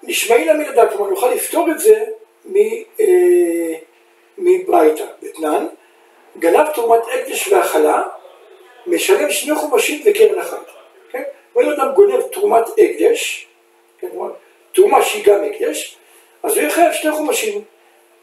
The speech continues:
וקרן אחת. חומש אחד על התרומה, וחומש אחד על זה שהוא אכל שזה הקדש.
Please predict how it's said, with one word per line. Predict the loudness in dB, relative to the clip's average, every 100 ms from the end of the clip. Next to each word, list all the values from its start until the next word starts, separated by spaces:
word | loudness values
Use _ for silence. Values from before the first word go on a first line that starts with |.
| _ -2
וקרן | 2 4 2 2 -2
אחת. | -8 -12 -14 -20 _ _ _ -10
חומש | -4 -2 0 2
אחד | 2 2 0 -4 -14 _ _ _
על | 0
התרומה, | 0 -2 -4 -4 -6 -6
וחומש | -8 -6 -6
אחד | -2 0 2
על |
זה | 2
שהוא | 2
אכל | 2 2 0 0
שזה | 0 4 4 2
הקדש. | -2 -6 -8 -12